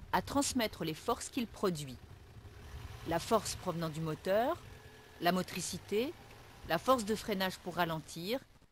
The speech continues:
et la force de guidage pour tourner. C'est aussi la capacité du véhicule à résister aux forces qui s'exercent sur lui.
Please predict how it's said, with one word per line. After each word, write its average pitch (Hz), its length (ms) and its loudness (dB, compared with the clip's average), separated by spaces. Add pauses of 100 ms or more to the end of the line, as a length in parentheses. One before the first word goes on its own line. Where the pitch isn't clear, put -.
(200)
et 180 60 4
la 180 120 6
force 240 280 0
de 247 80 4
guidage 196 400 4
pour - 200 -4
tourner. 170 440 -4 (680)
C'est 196 220 0
aussi 247 240 4
la 214 80 4
capacité 214 640 0
du 160 160 -4
véhicule 214 640 0 (260)
à 165 120 2
résister 233 760 2
aux 165 120 -2
forces - 540 0
qui 190 120 -8
s'exercent 240 560 0
sur 214 260 0
lui. 170 240 -4